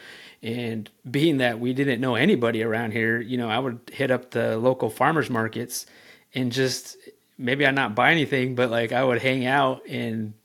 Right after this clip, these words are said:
just introduce myself to these farmers and be like, "Hey, what's up?" You know, <laughs> like, you, you know, like, I even, like, work for free at a local farm when we first moved out here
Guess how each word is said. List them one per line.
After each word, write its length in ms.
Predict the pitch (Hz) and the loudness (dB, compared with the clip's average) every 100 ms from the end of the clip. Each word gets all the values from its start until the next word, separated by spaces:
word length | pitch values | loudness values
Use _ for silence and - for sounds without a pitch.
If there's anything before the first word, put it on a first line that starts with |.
| - | -10
just 240 | 113 - | -6 -4
introduce 420 | 143 120 110 101 | -6 -4 -4 -2
myself 500 | 107 101 110 107 107 | -4 -4 0 0 -2
to 160 | - 120 | -4 -4
these 200 | 110 107 | -4 -4
farmers 500 | - 117 143 107 98 | -2 0 2 0 -2
and 80 | 101 | -4
be 80 | 104 | -4
like, 120 | 107 | -4
"Hey, 340 | 175 185 151 - - - - - - _ _ | -2 -2 -6 -10 -20 -20 -20 -20 -20 _ _
what's 280 | - 127 - | 0 0 4
up?" 320 | 214 208 - - | 4 4 0 -2
You 120 | 135 | 4
know, 200 | 143 175 | 8 10
<laughs> 100 | 170 | 10
like, 260 | 165 151 113 - | 8 2 -8 -8
you, 520 | 220 170 170 139 151 - _ | -8 -6 -2 -2 -2 -8 _
you 160 | 143 135 | -4 0
know, 200 | 127 135 | 0 0
like, 180 | 127 | 2
I 120 | 127 156 | 4 4
even, 280 | 156 139 | 4 2
like, 300 | 131 127 123 _ _ _ | 0 -2 -4 _ _ _
work 420 | 120 127 143 143 | -2 4 6 4
for 140 | - 123 | -2 -6
free 720 | - 139 165 139 123 127 - _ - | 0 4 6 6 4 0 -10 _ -2
at 100 | 127 | 0
a 60 | |
local 280 | 127 127 131 | 2 2 0
farm 520 | 110 127 147 135 120 | -2 2 4 4 2
when 100 | 117 | 0
we 100 | 117 | -2
first 280 | 110 127 113 | -4 -6 -4
moved 180 | 120 117 | -6 -4
out 160 | 113 110 | -4 -2
here 420 | 113 120 113 | -2 -4 -6